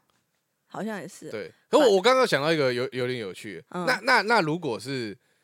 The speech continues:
Speaker 2: A-，A I的，就是像 Samantha 这样
Speaker 1: 哼，哼。
Speaker 2: 的情人，
Speaker 1: 嗯。
Speaker 2: 跟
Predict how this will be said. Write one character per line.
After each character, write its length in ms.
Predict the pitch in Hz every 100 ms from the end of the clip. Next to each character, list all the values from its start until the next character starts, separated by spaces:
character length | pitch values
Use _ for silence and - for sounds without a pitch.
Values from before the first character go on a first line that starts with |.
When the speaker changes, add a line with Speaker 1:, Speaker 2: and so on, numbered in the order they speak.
| _ _ _ _ -
Speaker 2:
A-，A 540 | 165 175 180 - 175 180
I 300 | 143 139 147
的， 320 | 120 101 76
就 140 | -
是 60 | 165
像 180 | 160 139
Samantha 460 | 110 110 113 98
这 100 | 90
样 120 | 95 - -
Speaker 1:
哼， 260 | 196 156 202
哼。 140 | 160
Speaker 2:
的 140 | 139
情 300 | 131 - 120
人， 240 | 139 101 - _ _
Speaker 1:
嗯。 180 | 196 180
Speaker 2:
跟 280 | 180 180